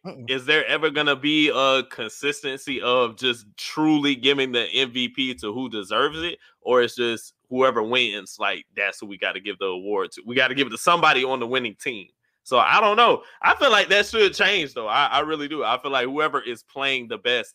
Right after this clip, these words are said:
Speaker 2: in the finals, that's who should get it.
Speaker 1: But I feel like that's dependent on how the other team is playing. Like,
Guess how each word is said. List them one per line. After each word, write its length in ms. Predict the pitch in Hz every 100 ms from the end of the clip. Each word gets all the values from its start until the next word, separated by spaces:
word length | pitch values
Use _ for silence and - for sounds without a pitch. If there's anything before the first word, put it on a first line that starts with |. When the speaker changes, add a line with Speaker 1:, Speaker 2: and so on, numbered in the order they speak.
| 117
Speaker 2:
in 120 | 107
the 60 | 95
finals, 440 | 120 110 95 - _ _ -
that's 200 | 110 -
who 120 | 113
should 180 | - 95
get 160 | 101 -
it. 80 | - _ _ _ _ _ _ -
Speaker 1:
But 140 | 202
I 60 | 285
feel 160 | 392
like 120 | 339 240
that's 180 | 269
dependent 580 | 208 254 - 277 254 247
on 160 | 233 226
how 260 | 226 233
the 180 | 214 220 226
other 240 | 233 220
team 340 | - 240 214
is 140 | 190 170
playing. 300 | 233 202 170
Like, 160 | 156